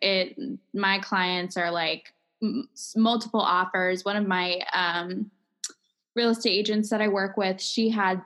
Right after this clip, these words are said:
thirty offers on a house, and it sold for thirty-five thousand dollars over list price. So the real estate market, it's,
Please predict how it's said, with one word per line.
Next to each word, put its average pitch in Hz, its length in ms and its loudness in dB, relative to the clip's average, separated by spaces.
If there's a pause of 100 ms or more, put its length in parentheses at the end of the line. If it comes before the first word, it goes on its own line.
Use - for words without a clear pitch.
thirty 226 320 2
offers - 760 -4 (100)
on 180 580 0
a - 80 -2
house, 170 720 -6 (380)
and 202 300 2
it 165 160 -2
sold 208 300 0
for 208 120 -2
thirty-five 208 640 0
thousand 185 320 -2
dollars 175 520 -4
over 190 220 -4
list 180 320 -8
price. - 520 -14 (320)
So 190 300 0
the 156 140 -6
real 233 200 2
estate 240 280 -2
market, 185 460 -2 (100)
it's, - 140 -14